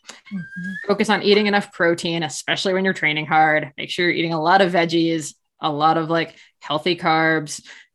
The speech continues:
Speaker 2: You know, there's room for, for unhealthy carbs in there too. If you're training a lot, make sure you're getting healthy fats. Uh, we all sort of know the basics of nutrition. If you've,
Speaker 1: Mm-hmm.
Speaker 2: if you've been in sport for a couple of years, um, or, you know,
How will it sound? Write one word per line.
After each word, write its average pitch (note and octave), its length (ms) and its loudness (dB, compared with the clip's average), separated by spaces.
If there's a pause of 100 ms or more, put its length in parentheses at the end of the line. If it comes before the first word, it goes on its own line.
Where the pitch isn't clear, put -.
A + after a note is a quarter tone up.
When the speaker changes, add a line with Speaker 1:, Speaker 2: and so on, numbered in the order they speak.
Speaker 2:
You D#3+ 100 -8
know, D3+ 200 -4
there's D3+ 200 -6
room F3 320 2
for, F3 380 4
for F3+ 220 -2
unhealthy F3 480 -2
carbs E3 400 0
in D#3+ 120 -6
there E3 200 -2
too. E3 460 -2 (160)
If - 160 -12
you're E3 80 -2
training D#3+ 380 -2
a D#3 80 -2
lot, D#3 340 2 (140)
make - 120 -20
sure D#3+ 140 -2
you're E3+ 100 0
getting E3 240 -2
healthy E3+ 300 0
fats. D#3+ 540 0 (320)
Uh, E3 180 4
we C4+ 100 4
all G4+ 140 6
sort G3 240 0
of F#3 60 -2
know F3 140 0
the E3+ 100 -6
basics - 440 -6
of F#3+ 100 0
nutrition. A#3 800 0
If E3+ 200 -8
you've, F3 160 -2
Speaker 1:
Mm-hmm. F3 160 -10
Speaker 2:
if E3+ 120 -12
you've D#3 160 -6
been E3 200 0
in E3 220 -4
sport - 380 -2
for F3 320 -2
a F3 60 -6
couple F3+ 240 -4
of E3 60 0
years, F3+ 420 0
um, D#3+ 300 -8 (640)
or, G3 140 4
you F#3+ 140 -2
know, D#3 180 0